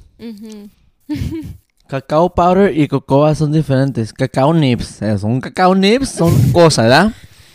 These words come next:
Speaker 1: El cacao, mm, el cacao y la cocoa es casi lo mismo, pero la diferencia es que el cacao
Speaker 2: ¿Es agrio?
Speaker 1: No, tie-, y hasta el sabor es casi igual.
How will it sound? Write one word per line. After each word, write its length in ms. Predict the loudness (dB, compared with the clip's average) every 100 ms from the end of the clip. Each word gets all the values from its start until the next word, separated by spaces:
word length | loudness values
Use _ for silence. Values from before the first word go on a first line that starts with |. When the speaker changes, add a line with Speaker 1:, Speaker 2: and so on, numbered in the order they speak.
| _
Speaker 1:
El 280 | -2 -2 -6
cacao, 960 | -10 -10 -4 -4 -2 -2 -2 -6 -8 -14 _
mm, 460 | -18 -16 -18 -18 -20 _ _ _ _ _ _ _ -10
el 200 | -6 -4
cacao 440 | -6 -8 -2 -2 0
y 60 |
la 140 | -2 -6
cocoa 560 | -10 -18 -10 -8 -6
es 260 | -6 -6 -10
casi 440 | -10 -10 -10 -12
lo 160 | -10 -10
mismo, 400 | -8 -8 -8 -6
pero 260 | -4 -4 -4
la 160 | -6
diferencia 840 | -8 -10 -10 -8 -8 -8 -8 -6
es 220 | -8 -10 -12
que 500 | -8 -6 -6 -10 _
el 240 | -8 -8
cacao 840 | -12 -16 -14 -12 -8 -6 -4 -2 -2
Speaker 2:
¿Es 60 |
agrio? 400 | -2 -4 -8 -10 _ _ _ _ _ -12
Speaker 1:
No, 420 | -10 -8 -8 -10
tie-, 240 | -10 -8 -6
y 60 |
hasta 300 | -6 -6 -8
el 100 | -8
sabor 380 | -10 -10 -10 -10
es 180 | -12 -12
casi 340 | -14 -14 -16
igual. 460 | -14 -12 -10 -12